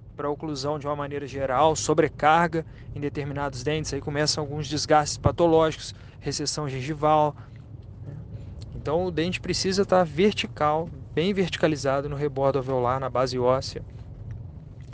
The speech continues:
pra que os contatos oclusais, né, não sejam desfavoráveis, ok?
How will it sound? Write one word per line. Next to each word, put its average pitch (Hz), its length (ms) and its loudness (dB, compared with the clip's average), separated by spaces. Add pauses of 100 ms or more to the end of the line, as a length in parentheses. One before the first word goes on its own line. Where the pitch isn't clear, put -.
(420)
pra 131 140 2
que 143 160 -6
os 135 100 -4
contatos 143 540 4
oclusais, 143 920 0 (400)
né, 143 200 -4
não 143 240 -6
sejam 143 720 -2 (880)
desfavoráveis, 135 1120 4
ok? 156 420 -10